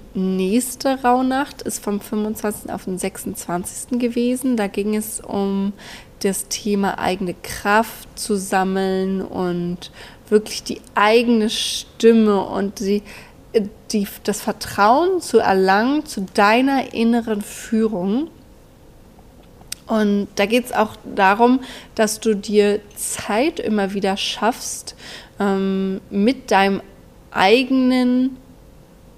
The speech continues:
Zuhause, mit dir und in Verbindung trittst mit dir selbst und wirklich die Kraft, die in dir steckt,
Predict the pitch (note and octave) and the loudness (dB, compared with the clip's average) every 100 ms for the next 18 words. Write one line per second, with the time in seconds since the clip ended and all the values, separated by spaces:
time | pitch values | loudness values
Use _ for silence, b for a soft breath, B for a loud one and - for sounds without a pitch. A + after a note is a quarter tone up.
0 | - - - - - - - - - F#3+ | -20 -20 -20 -20 -20 -20 -14 -8 -6 -8
1 | - F#3+ A3+ C4+ C4 D4 D4+ - F#3+ F#3+ | -4 0 0 -2 -4 -4 -4 -2 -4 -4
2 | - - G#3 A#3+ D4+ E4 - - - - | -10 -4 2 4 4 2 -4 -20 -20 -20
3 | - G#3 G#3 - G#3 G3 - F#3 E3+ A#3+ | -8 -2 -2 -2 -4 -4 -4 -8 0 2
4 | D4 C#4+ B3 A#3+ - - A#3+ A#3 - G#3 | 4 4 2 0 -4 -2 -2 -2 -6 -2
5 | A3+ - A3+ F#3 F#3+ A#3 D4+ - - - | -2 2 2 2 0 0 -2 -10 -16 -18
6 | - G#3 G#3 G#3 A#3+ A#3+ - - - G3 | -6 0 0 0 -2 -2 -14 -12 -12 -12
7 | - - - A#3 - - - - A3 - | -12 -12 0 2 2 -8 -20 -4 -4 -2
8 | - C4 D#4 A#3 G#3 G3 - - - A3+ | 2 4 6 6 4 4 0 -8 0 2
9 | D#4+ - - | 2 -4 -20